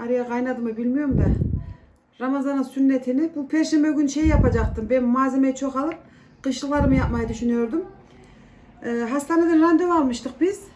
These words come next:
Eylül'ün üçüne. Eylül'ün altısında okullar açılıyormuş. Biz de, e, üç günde Ramazan nasıl olsa iyileşemez diyerek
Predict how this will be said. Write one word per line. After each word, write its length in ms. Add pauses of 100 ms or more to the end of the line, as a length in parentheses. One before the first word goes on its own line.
(500)
Eylül'ün 500 (100)
üçüne. 520 (520)
Eylül'ün 380
altısında 480
okullar 280
açılıyormuş. 680 (1400)
Biz 240
de, 60 (500)
e, 60 (920)
üç 200
günde 200
Ramazan 340
nasıl 220
olsa 140
iyileşemez 640
diyerek 440